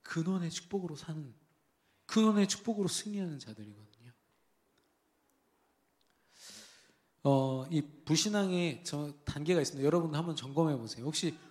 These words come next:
어려움 속에 있는 분들은요, 사단이 나를 어떻게 틈타고 어떻게 생각을 왜곡시키고 있는지 한번 보세요.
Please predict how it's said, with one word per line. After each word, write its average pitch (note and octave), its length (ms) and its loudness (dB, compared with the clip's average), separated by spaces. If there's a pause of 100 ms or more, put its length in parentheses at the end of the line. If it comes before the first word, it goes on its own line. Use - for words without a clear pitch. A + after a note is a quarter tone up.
(120)
어려움 G#3 380 10
속에 F#3+ 260 0
있는 E3 220 0
분들은요, D3 640 -2 (420)
사단이 A#3 440 2
나를 D3 240 2
어떻게 G3 360 2
틈타고 G3 500 2
어떻게 G#3 300 -2
생각을 F#3 800 0 (500)
왜곡시키고 F3+ 800 6
있는지 C#3+ 220 2
한번 C#3+ 180 -4
보세요. - 300 -16